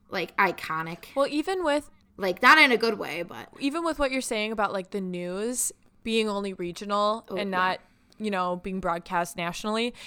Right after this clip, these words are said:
Speaker 2: that's an issue with the police departments, too, at this time, where,
Speaker 1: Oh, uh-huh.
Speaker 2: like,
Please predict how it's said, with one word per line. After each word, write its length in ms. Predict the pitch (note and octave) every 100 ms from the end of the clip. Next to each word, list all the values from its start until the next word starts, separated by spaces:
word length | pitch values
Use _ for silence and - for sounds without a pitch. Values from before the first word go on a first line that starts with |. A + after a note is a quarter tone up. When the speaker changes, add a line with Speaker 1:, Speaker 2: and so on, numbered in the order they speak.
| -
Speaker 2:
that's 220 | - B3 D#4
an 100 | C#4
issue 480 | C4+ C4 B3 A#3+ A3
with 300 | G#3+ G#3 -
the 80 | -
police 300 | F#3+ - A#3 -
departments, 480 | G#3+ F#3 D#3+ F#3
too, 140 | - A#3+
at 100 | A3+
this 160 | F#3+ -
time, 320 | F3+ E3+ E3+
where, 380 | F3+ F3+ F3 F3+ -
Speaker 1:
Oh, 100 | G#3+
uh-huh. 80 | F#3
Speaker 2:
like, 460 | G3 F#3 F3+ F#3